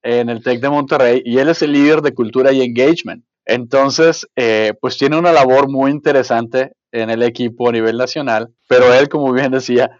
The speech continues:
pues trabaja mucho acá detrás de las cámaras, tras bambalinas. Ahorita vamos a, a preguntar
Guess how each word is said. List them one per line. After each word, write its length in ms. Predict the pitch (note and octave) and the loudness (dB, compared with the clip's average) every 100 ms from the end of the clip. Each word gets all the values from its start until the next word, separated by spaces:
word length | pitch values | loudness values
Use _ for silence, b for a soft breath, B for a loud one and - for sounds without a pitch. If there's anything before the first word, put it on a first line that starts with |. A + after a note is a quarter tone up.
| _ | _
pues 240 | B2 A2 - _ _ | -8 -8 -10 _ _
trabaja 460 | A#2+ A#2+ B2 C#3 E3+ | -2 2 2 2 -2
mucho 500 | D#3+ D#3+ F3 F3 - | -2 -2 0 0 0
acá 320 | B2 A2+ C3 | -6 0 0
detrás 320 | C#3 A#2 C#3 C#3+ | 0 0 -2 0
de 80 | |
las 180 | C3+ A#2 | -2 -2
cámaras, 500 | C#3 C3 B2+ B2+ A#2+ | -2 -2 0 -4 -4
tras 220 | B2+ A#2+ | -4 -2
bambalinas. 800 | A#2+ A2+ A2+ A#2+ B2 C3 A#2 A#2 _ - | -4 -2 -2 -2 -4 -4 -6 -10 _ -2
Ahorita 420 | C3 D3 F3+ E3 | 0 2 2 4
vamos 340 | C#3+ D3 D3+ | 4 0 0
a, 280 | C#3+ A#2 A2 _ _ - | 2 2 -2 _ _ -2
a 180 | A#2+ | -2
preguntar 840 | A#2 B2 A#2 A#2+ A2+ C3 C3+ C3+ | 0 0 0 -4 0 4 4 2